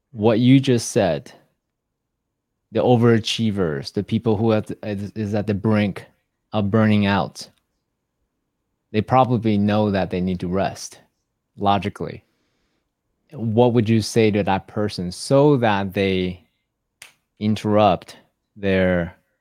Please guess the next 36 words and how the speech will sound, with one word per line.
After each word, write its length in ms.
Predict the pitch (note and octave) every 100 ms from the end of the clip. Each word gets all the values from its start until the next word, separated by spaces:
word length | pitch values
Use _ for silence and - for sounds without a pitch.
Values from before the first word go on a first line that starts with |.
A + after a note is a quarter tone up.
| _ _ _ -
normal 360 | G2+ G2+ G#2 G2
behavior, 760 | F#2+ G#2+ G#2+ F2+ F2 F2+ G#2+ -
their 180 | F#2+ F#2
addiction, 720 | F2+ G#2+ G#2 - D#2+ F2+ A2 _ _ _ _ _ _
to 160 | - G2
get 240 | G2 G#2+
the 100 | G2
rest 260 | F#2 F2+ -
they 120 | F2
need? 220 | F2+ F2
Or 200 | G2+ C3+
the 140 | A#2 A#2
other 120 | A#2
way 140 | A2+
around, 460 | G#2+ A2 B2 D#2 E2
the 80 | F2+
people 300 | G#2 G2+ F#2+
who 200 | G2+ F#2+
is 160 | F2+
normally 600 | F#2+ F2+ A2 A2 G#2+ G#2
complacent, 760 | G2+ F#2+ - G#2 G2+ D2 C#2 - _ _ _ _ _
they 180 | G#2+ G#2+
intellectually 600 | A2 A#2 A2+ A#2+ A#2 G#2+
know 480 | G#2+ A#2+ G#2 F#2+ G#2+
they 120 | G2
need 160 | G2+ F#2
to 60 |
get 220 | F#2+ G#2 -
their 120 | F#2
ass 300 | G#2 G2 -
off 160 | F2+
the 60 | -
couch, 440 | - G#2+ F2 F2+ F2+
stop 260 | - G#2+
watching 320 | G2 F#2+ G2 F2+
Netflix, 640 | G#2 - D#2 G#2+ - -